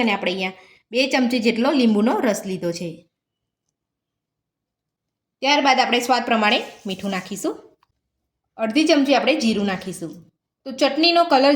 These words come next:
જાળવી રાખવા માટે આપણે અહીંયા ચાર ટુકડા બરફના લઈશું, એ આપણે બરફના ટુકડા નાખીશું. તો તમે બરફના ટુકડા ઉમેરવાથી તમારી ચટણી લાંબા સમય સુધી એવી ને એવો જ કલર રહેશે અને તમારે અહીંયા સ્ટોર કરવી હોય તો તમે સ્ટોર પણ કરી શકો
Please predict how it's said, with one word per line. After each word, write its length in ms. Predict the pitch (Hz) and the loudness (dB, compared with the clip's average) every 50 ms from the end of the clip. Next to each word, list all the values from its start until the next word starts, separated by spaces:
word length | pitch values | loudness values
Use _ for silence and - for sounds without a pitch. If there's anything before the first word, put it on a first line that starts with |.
| 233 | 4
જાળવી 320 | 262 233 220 233 262 294 285 285 | 2 2 2 2 2 2 2 2
રાખવા 260 | 247 - - 254 240 240 | 2 0 0 0 0 0
માટે 200 | 233 233 226 - | 0 -2 -2 -2
આપણે 320 | - 214 220 220 214 214 | -2 -2 0 2 0 0
અહીંયા 320 | 208 208 208 208 202 208 - | 0 0 -2 -2 -2 -2 -2
ચાર 160 | 262 233 240 247 - | -2 0 0 -2 -2
ટુકડા 320 | 262 247 240 233 269 359 - - - - 233 - _ _ _ _ 208 | -4 -2 0 0 0 0 -2 -6 -12 -16 -20 -20 _ _ _ _ -6
બરફના 400 | 208 202 202 196 - 208 190 190 185 | -4 -2 -2 -2 -2 -4 -2 -2 -2
લઈશું, 320 | 185 190 - 269 285 269 | -2 -2 -2 0 2 2
એ 60 | 233 | 2
આપણે 260 | 214 - 202 208 202 214 214 | 2 2 0 0 2 2 0
બરફના 320 | 208 196 - 214 220 208 | 0 0 -2 -4 -6 -6
ટુકડા 260 | 220 - 190 214 294 294 285 220 | -6 -6 -4 -4 -4 -4 -6 -8
નાખીશું. 360 | - - 190 180 - 277 381 - - - - _ _ _ _ _ - | -8 -8 -8 -6 -6 -4 -6 -6 -10 -14 -20 _ _ _ _ _ -20
તો 80 | 202 196 | -10 -6
તમે 160 | 214 208 208 208 208 | -6 -4 -2 -2 0
બરફના 320 | 208 208 220 214 - 254 247 | 0 0 0 0 -2 -2 -2
ટુકડા 300 | 254 254 254 254 254 247 | -2 0 0 2 2 2
ઉમેરવાથી 420 | 247 247 254 262 254 240 - - 233 | 4 4 4 4 4 2 0 0 0
તમારી 260 | 226 233 254 269 277 - | 0 2 2 2 2 2
ચટણી 300 | 277 233 - 240 240 254 247 | 0 0 0 0 0 2 2
લાંબા 300 | 220 214 226 233 302 311 311 | 0 0 0 0 0 0 0
સમય 220 | 294 277 277 262 277 269 | 2 2 2 2 2 2
સુધી 260 | 247 208 269 320 294 240 | 0 2 2 2 2 2
એવી 180 | 214 226 220 220 | 2 0 0 0
ને 80 | 233 233 214 | 0 0 0
એવો 160 | 196 196 220 262 | 0 0 0 -2
જ 100 | 294 - | -2 -2
કલર 240 | - 208 208 220 233 220 196 | -2 0 2 0 0 0 -2
રહેશે 240 | 180 190 - 269 - 277 - - - - _ _ _ _ - | -2 -2 0 -2 -2 -2 -6 -14 -20 -20 _ _ _ _ -14
અને 120 | 202 202 202 | -12 -8 -6
તમારે 260 | 220 214 214 214 220 208 | -4 -2 0 0 0 0
અહીંયા 280 | 196 220 220 214 220 | 0 0 0 -2 0
સ્ટોર 200 | - 277 254 262 262 269 | 4 4 4 6 6 4
કરવી 200 | 269 254 254 254 | 2 2 2 2
હોય 100 | 254 240 226 | 0 0 -2
તો 60 | 214 | -2
તમે 140 | 226 220 226 226 | -2 -2 -4 -4
સ્ટોર 200 | - - 214 202 190 - | -4 -4 -4 -4 -2 -2
પણ 160 | 269 - - - | -2 -2 0 0
કરી 180 | 240 190 185 180 - | -2 -2 -2 -4 -8
શકો 200 | 170 - 170 | -8 -6 -6